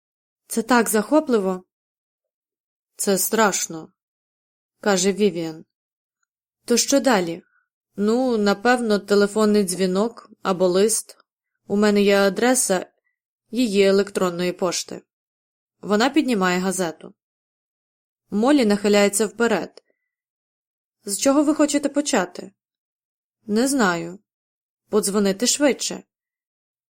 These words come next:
Це може її збентежити». «Вона довго на це чекала?» «Твоя правда. Здається, Вівіан вагається. Не знаю.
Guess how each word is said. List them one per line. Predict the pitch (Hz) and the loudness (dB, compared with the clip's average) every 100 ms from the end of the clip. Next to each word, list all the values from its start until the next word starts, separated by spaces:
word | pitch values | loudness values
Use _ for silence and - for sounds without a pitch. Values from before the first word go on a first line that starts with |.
| _ | _
Це | 202 202 190 | -2 0 0
може | 190 190 202 | 0 0 0
її | 196 | 0
збентежити». | 202 208 233 233 190 165 160 165 - _ _ _ _ _ _ _ _ _ _ _ - | -2 -4 -6 -2 -2 -2 -10 -16 -16 _ _ _ _ _ _ _ _ _ _ _ -8
«Вона | 202 220 214 | -2 2 2
довго | 202 285 285 220 | 2 2 2 0
на | 196 | 0
це | 196 | -2
чекала?» | 196 233 - 226 175 165 - _ _ _ _ _ _ _ _ _ _ _ _ _ | -2 -4 0 0 0 -6 -14 _ _ _ _ _ _ _ _ _ _ _ _ _
«Твоя | 277 311 208 190 | 0 4 4 2
правда. | 220 226 190 170 170 - _ _ _ _ - | 2 0 0 -4 -10 -12 _ _ _ _ -10
Здається, | 180 202 240 294 220 196 | -2 2 2 2 2 2
Вівіан | 185 202 202 208 | 2 2 4 2
вагається. | 214 226 220 170 170 - - - _ _ _ _ - | 2 2 2 0 -4 -8 -10 -16 _ _ _ _ -4
Не | 196 | -2
знаю. | 185 196 202 185 170 | 0 2 2 0 -4